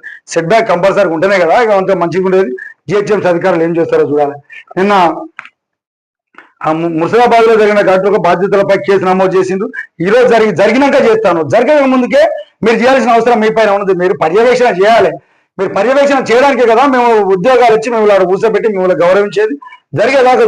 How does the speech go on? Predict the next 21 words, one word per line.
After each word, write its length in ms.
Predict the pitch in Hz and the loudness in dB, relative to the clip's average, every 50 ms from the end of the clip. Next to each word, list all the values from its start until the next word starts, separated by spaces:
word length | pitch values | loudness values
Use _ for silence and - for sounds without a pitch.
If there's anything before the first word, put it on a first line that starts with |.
| 208 | 0
చూస్తారు, 380 | 214 214 220 196 185 202 190 170 147 - - _ _ _ _ _ _ - | 0 0 0 0 2 2 0 0 -4 -8 -16 _ _ _ _ _ _ -10
ఇంకెప్పుడు 340 | 202 180 247 262 247 254 240 | -6 -4 -4 -4 -2 -2 0
చేస్తారు 300 | 247 240 - 247 233 220 | 0 0 0 0 0 0
మీరు? 160 | 226 226 220 | 0 0 2
ఇక, 160 | 226 233 240 240 - _ _ _ _ _ _ | 0 0 -2 -4 -8 _ _ _ _ _ _
ఇక 160 | - 147 156 175 | -6 -4 -4 -2
మీ, 140 | 185 190 190 185 185 180 170 160 156 156 - - _ _ - | -2 -2 -2 -2 -2 -2 -4 -6 -8 -10 -12 -18 _ _ -10
ఇది 100 | 180 160 | -6 -2
జరిగినాక 480 | 156 175 180 202 226 240 240 226 185 262 262 254 247 240 | -2 -2 -2 0 0 0 0 0 0 2 4 4 4 4
ఇక 100 | 220 208 | 2 2
మేము 120 | 214 208 190 | 0 -2 0
చేసినామా, 460 | 175 202 214 - 185 226 220 220 220 226 233 233 220 208 | 0 0 0 0 0 0 0 2 2 4 4 4 4 2
అది 100 | 196 180 139 151 | 2 0 0 -2
పోతుందే 420 | 165 190 214 220 208 214 214 208 | -2 0 0 0 2 2 2 2
అనే 140 | 196 190 185 | 2 2 0
విధంగా 280 | 180 180 180 180 208 | -2 -2 -2 -2 -2
మీరు 180 | 208 180 170 160 160 | -4 -4 -4 -4 -4
ఉన్నారు. 200 | 170 175 165 160 156 - _ _ _ _ _ _ - | -2 -2 -2 -4 -6 -10 _ _ _ _ _ _ -6
ఇది 280 | 143 139 147 147 139 139 | -6 -4 -4 -2 -2 -4
ఏం 80 | 151 180 175 | -2 -2 0
జరుగుతుందో 340 | 196 185 180 147 185 190 190 | 0 0 0 0 0 -2 -2